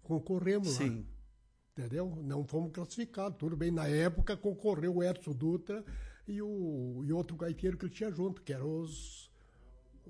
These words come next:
Speaker 1: agora não me lembro o nome dele, mas tá. Então eles concorreram, eles tiraram o primeiro na época, sabe?
Speaker 2: Sim.
Speaker 1: Em mil novecentos e setenta.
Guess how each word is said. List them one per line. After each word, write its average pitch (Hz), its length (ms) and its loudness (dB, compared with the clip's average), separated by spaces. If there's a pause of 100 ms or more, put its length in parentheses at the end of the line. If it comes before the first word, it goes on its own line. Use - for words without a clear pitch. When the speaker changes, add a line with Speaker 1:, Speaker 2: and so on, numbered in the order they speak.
(260)
Speaker 1:
agora 156 280 -6
não 165 80 0
me 170 100 2
lembro 156 300 0
o - 20 0
nome 156 200 2
dele, 135 220 0
mas 139 160 -2
tá. 165 280 -2 (500)
Então 165 220 -2
eles 180 100 -4
concorreram, 247 680 -2
eles 160 120 -2
tiraram 147 260 -2
o - 20 -2
primeiro 160 280 0
na 151 120 -2
época, 208 480 -2
sabe? 147 180 -4
Speaker 2:
Sim. 117 260 2
Speaker 1:
Em - 40 0
mil 156 100 2
novecentos 151 260 -4
e - 40 -14
setenta. 160 380 -2